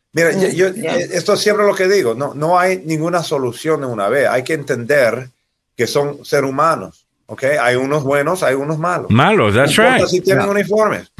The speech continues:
Speaker 1: That's it.
Speaker 3: Es que la idea de que el hecho de simplemente poner más personas de color a, a, a ser los policías de una zona de, de, de color, para mí eso no tiene sentido. Lo que necesita es gente con,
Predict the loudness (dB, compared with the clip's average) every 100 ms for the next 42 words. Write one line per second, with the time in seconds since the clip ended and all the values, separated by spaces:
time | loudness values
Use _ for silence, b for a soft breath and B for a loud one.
0 | -6 0 2 2 0 2 2 4 4 4
1 | 4 4 4 4 4 2 4 4 2 -2
2 | 0 2 4 4 2 2 2 4 4 2
3 | 4 2 4 2 2 2 2 4 2 4
4 | 4 4 4 4 4 2 2 2 4 2
5 | 2 4 4 4 4 2 0 B B B
6 | B _ 2 4 4 4 4 2 2 2
7 | 2 0 -4 _ _ _ _ _ _ -20
8 | _ _ _ _ 0 2 4 2 2 2
9 | 4 4 4 4 4 2 2 2 4 4
10 | 4 2 2 2 4 4 2 4 2 4
11 | 2 2 2 2 2 2 2 2 2 2
12 | 2 2 2 2 2 2 2 2 2 2
13 | 2 2